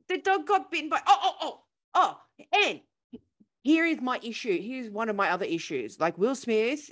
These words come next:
and killing the dog are two issues.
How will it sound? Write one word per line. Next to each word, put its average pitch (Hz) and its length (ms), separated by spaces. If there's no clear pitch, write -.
and 175 240
killing 226 240
the 202 80
dog 202 540
are 160 240
two 220 400
issues. 320 540